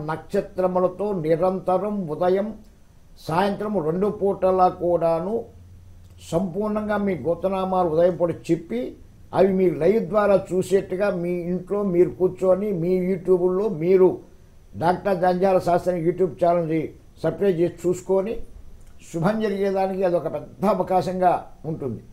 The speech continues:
అలా మీకు కొన్ని మంత్రాలు పంపిస్తారు. చేస్తే లక్ష సార్లు హోమం చేయటం,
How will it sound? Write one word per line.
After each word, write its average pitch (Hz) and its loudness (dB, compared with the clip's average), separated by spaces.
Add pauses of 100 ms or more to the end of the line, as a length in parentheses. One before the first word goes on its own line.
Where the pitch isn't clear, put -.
(420)
అలా 190 2
మీకు 190 0
కొన్ని 160 -2
మంత్రాలు 190 0
పంపిస్తారు. 156 -4
చేస్తే 151 -4 (840)
లక్ష 180 0 (200)
సార్లు 220 4 (120)
హోమం 190 4
చేయటం, 160 -2